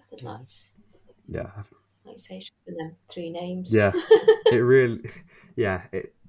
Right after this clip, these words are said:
Speaker 2: it's not,
Speaker 1: It really
Speaker 2: it's
Speaker 1: are.
Speaker 2: not been annoying seeing those three names because, you know, they're the sort of three you'd expect,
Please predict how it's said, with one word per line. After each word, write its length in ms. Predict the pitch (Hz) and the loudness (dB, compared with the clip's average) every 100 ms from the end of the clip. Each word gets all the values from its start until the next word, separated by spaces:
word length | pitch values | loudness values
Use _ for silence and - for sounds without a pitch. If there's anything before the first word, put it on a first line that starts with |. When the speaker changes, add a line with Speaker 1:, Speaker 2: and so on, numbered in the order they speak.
| - 440 - | -12 -10 -10
Speaker 2:
it's 140 | 131 | -6
not, 160 | 170 160 147 _ _ - | -4 -4 -10 _ _ -6
Speaker 1:
It 80 | 233 | -4
really 260 | 233 220 | -2 -2
Speaker 2:
it's 140 | 220 - | -4 -2
Speaker 1:
are. 40 | |
Speaker 2:
not 160 | 151 143 | -4 0
been 140 | 135 | 2
annoying 520 | 110 110 117 127 165 - | 2 2 2 2 -2 -6
seeing 380 | - 131 127 127 | 0 2 4 2
those 200 | 127 123 | 0 -2
three 280 | - 127 | 2 2
names 400 | 123 120 127 143 | 4 0 -2 -4
because, 400 | - - 98 92 - | -8 -2 -2 -2 -10
you 100 | 92 | -8
know, 140 | 92 92 | -6 -6
they're 100 | 90 | -6
the 80 | |
sort 200 | 95 - | -4 -4
of 120 | 95 - | -4 -2
three 200 | 101 95 | 0 0
you'd 100 | 90 | -4
expect, 580 | - - 107 - - | -6 -4 -2 -4 -10